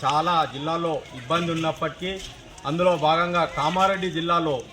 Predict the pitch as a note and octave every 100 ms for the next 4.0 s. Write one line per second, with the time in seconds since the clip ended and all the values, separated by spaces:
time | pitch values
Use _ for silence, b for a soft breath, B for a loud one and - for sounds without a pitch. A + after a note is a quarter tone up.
0 | - F#3+ G#3 G#3 D#3+ - G3+ G#3 G#3 G3+
1 | G3 F3+ D3 C#3+ F3 F3 F3 F3 D#3+ C#3
2 | D#3 D#3+ D#3+ D#3+ D#3+ F3 F3+ - - -
3 | - D3 D3+ G3+ G#3 G#3 F#3 F#3 F3+